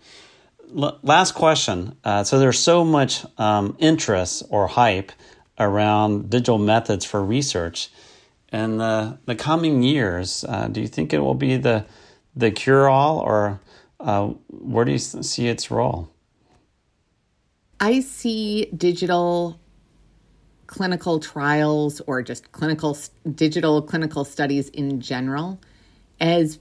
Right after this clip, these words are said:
Speaker 2: falling in the same category as digital health, which I spend a lot of time working on, but which I see as an adjunct. It's another tool in our toolbox. It can extend our ability to recruit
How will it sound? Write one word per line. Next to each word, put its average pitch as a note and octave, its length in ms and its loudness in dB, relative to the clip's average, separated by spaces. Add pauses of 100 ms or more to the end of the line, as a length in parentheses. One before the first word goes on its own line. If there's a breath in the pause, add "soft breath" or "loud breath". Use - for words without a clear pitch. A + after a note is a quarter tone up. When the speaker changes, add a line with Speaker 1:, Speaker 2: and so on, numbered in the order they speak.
(140)
Speaker 2:
falling G#3 500 0
in G3 80 0
the E3+ 80 -2
same F3 280 -2
category E3+ 680 -2
as D3+ 240 0
digital E3+ 420 -2
health, - 640 -10
which D#3 160 -4
I E3+ 60 0
spend F3+ 300 0
a E3 40 2
lot D3+ 280 2
of G#3 100 -2
time C#3 300 -4
working C#3 340 -6
on, A#2 360 -8 (440 soft breath)
but F#3 100 0
which F3+ 180 2
I F#3+ 100 2
see A3+ 220 0
as G3 120 0
an E3 160 0 (120)
adjunct. D3 640 -4 (100)
It's D#3+ 180 0
another F3 400 0
tool D3+ 480 -2
in C#3+ 120 -4
our C3 120 -6
toolbox. D#3+ 720 -8 (800 soft breath)
It F3+ 220 2
can E3 600 -2
extend D#3+ 880 -2
our C#3+ 140 0
ability D#3 640 2
to D3+ 220 -6
recruit C#3+ 680 -6